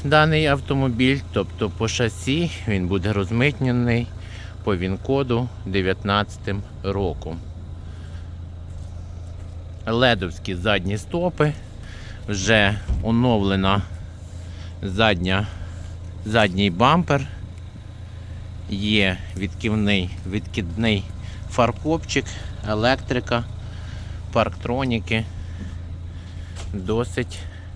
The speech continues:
класна комплектація. Хром під вікнами, заводське тонування, безключовий доступ, легкосплавні вже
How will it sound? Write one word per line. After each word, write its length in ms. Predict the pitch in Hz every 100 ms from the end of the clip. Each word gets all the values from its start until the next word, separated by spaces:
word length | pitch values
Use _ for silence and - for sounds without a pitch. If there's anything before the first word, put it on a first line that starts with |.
| - - - - - -
класна 520 | - 107 104 113 110 110
комплектація. 1080 | - 101 101 104 - 95 80 - 90 92
Хром 360 | 95 139 131 110
під 180 | 131 113
вікнами, 560 | 147 185 - 151 127
заводське 640 | 107 98 98 - - 101 95 - - - - - -
тонування, 800 | 113 107 110 135 156 165 143 139 - - - - - - - - - - - -
безключовий 1080 | 95 113 104 - 107 - 127 107 98 85 85 - - -
доступ, 560 | 95 123 170 - 139 127 - - - - - - - - - - - - - - -
легкосплавні 1040 | 110 127 127 - 120 - 131 120 98 98 95
вже 400 | 90 95 98